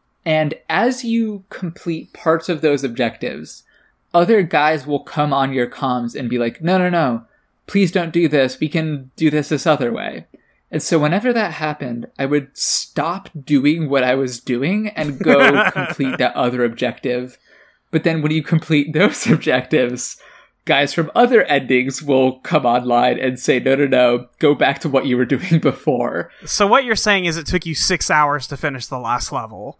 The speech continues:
Speaker 1: It took, it took me, like,
Speaker 2: <laughs>
Speaker 1: one hour, um,
Speaker 2: Yeah.
Speaker 1: of just, like, going back and forth and just, like, completely clearing out the last mission. And, like, Bob Page has, like, two guys left in this <laughs> world.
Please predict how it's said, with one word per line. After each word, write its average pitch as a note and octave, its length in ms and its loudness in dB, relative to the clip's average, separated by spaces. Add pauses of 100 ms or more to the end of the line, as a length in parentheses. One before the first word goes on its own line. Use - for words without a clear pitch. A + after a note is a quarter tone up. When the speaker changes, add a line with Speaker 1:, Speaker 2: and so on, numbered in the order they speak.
(140)
Speaker 1:
It F3+ 160 2
took, D4 260 0
it C#4 160 2
took - 180 6
me, B3+ 140 6
like, G#3+ 220 2
Speaker 2:
<laughs> - 60 0
Speaker 1:
one C#3 160 4
hour, A#2+ 540 -4 (140)
um, C3+ 340 4
Speaker 2:
Yeah. F3 260 4
Speaker 1:
of C3+ 60 0
just, E3 160 2
like, D3 320 0 (400)
going E3+ 320 4
back D#3 240 0
and D#3 100 -2
forth C#3+ 220 0
and C#3 80 -6
just, C3+ 140 -2
like, C#3 100 -2
completely D3+ 580 -4
clearing C3 460 -2
out B2 140 0
the C3+ 80 -4
last A#2 320 -6
mission. A#2+ 340 -6
And, A#2 100 -4
like, A#2+ 200 -6
Bob B2+ 260 0
Page A#2+ 300 -4
has, A#2+ 160 -6
like, - 260 -10 (340)
two E3+ 420 -2
guys C3 420 0
left A#2+ 340 -4
in C#3 160 -6
this - 200 0
<laughs> D3+ 160 0
world. E3 520 0